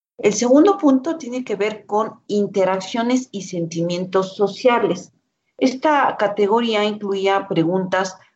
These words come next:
sobre sentirse excluido de la sociedad, no poder superar las dificultades, perder la confianza en sí mismo, pensar en sí mismo como una persona sin valor, sentirse fracasado, sentirse solo y sentirse tenso.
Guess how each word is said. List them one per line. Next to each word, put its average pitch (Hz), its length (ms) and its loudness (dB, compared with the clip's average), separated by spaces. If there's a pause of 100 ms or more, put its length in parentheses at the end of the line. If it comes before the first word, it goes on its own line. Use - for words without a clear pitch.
sobre 170 380 0
sentirse 185 880 -2
excluido 175 640 0
de 165 140 6
la 143 120 0
sociedad, 151 680 -2 (260)
no 240 200 -4
poder 208 260 2
superar 170 400 0
las 170 180 2
dificultades, 143 920 -6 (160)
perder 175 460 2
la 262 180 0
confianza 165 640 -2
en 170 80 -2
sí 160 180 -8
mismo, 143 520 -6 (320)
pensar 180 540 4
en 320 120 4
sí 226 180 -6
mismo 214 380 -2
como 180 120 -10
una 208 220 0
persona 180 480 -2
sin 156 340 -6
valor, 143 540 -2 (260)
sentirse 185 600 -10
fracasado, 170 920 -2
sentirse 165 600 -8
solo 170 400 2
y 170 60 -4
sentirse 147 600 -8
tenso. 196 540 -2